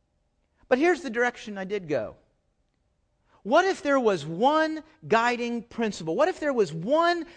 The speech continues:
question that was constantly at work in my life? And if I could live by this one principle, if I could answer this one question rightly every single time, I would obey all of these commands.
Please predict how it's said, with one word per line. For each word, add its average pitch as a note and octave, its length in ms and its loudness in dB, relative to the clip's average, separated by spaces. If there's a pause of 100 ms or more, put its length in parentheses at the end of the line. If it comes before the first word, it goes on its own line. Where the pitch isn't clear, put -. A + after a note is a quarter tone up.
(160)
question A3 800 -2 (220)
that G#3+ 160 4
was G3 160 2
constantly D4 720 0
at B3 160 2
work B3 300 4
in A3+ 80 0
my A3 140 4
life? G#3+ 260 4 (220)
And A3 120 4
if G#3 160 2
I D4 160 6
could A3 220 0
live C#4 420 2
by D4 200 6
this C#4+ 220 -2
one C#4 300 -2
principle, F#3+ 640 -4
if F3 160 -4
I C4 140 4
could A#3+ 260 -2
answer C#4+ 400 -4
this G3+ 180 0
one B3+ 320 -2
question B3 500 -4 (220)
rightly G#3+ 560 2
every C4 320 0
single C4 380 -4
time, C#4 260 2 (220)
I B3 140 6
would A#3+ 180 6
obey G#3+ 420 6
all C#4 300 6
of F#3+ 100 2
these E3 260 -6
commands. C#3 880 -10